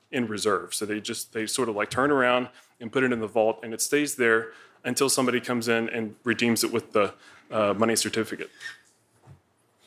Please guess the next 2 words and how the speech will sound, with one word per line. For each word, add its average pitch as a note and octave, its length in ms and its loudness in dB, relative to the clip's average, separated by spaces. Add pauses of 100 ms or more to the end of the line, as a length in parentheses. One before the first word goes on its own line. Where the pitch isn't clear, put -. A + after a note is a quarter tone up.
(1500)
Loan G3+ 340 6
banking F3 640 2